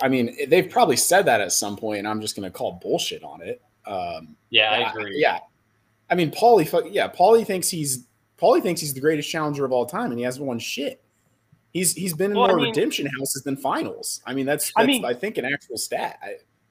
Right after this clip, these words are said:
Speaker 1: I just
Speaker 3: but
Speaker 1: made it up,
Speaker 3: to
Speaker 1: but
Speaker 3: be fair, Paulie's point, he literally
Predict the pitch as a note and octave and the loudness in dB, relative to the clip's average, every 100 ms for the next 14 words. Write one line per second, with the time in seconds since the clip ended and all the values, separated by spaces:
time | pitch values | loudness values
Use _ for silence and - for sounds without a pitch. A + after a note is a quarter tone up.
0 | - A#2 A#3 C#3 G#2+ E3 - - F#3+ F3+ | -10 0 4 4 4 -2 -2 -6 -8 -8
1 | - G3+ G#3+ D#3 C#3 - _ _ - F3 | -4 -2 0 0 0 -6 _ _ -2 0
2 | D#3 D3 - F#3+ C#3+ - - G3 F3+ E3 | 0 -4 -4 -4 -4 -8 -12 -12 -6 -4
3 | F#3 G#3+ F3+ D#3 C#3+ C3 - | -2 0 0 0 -4 -6 -12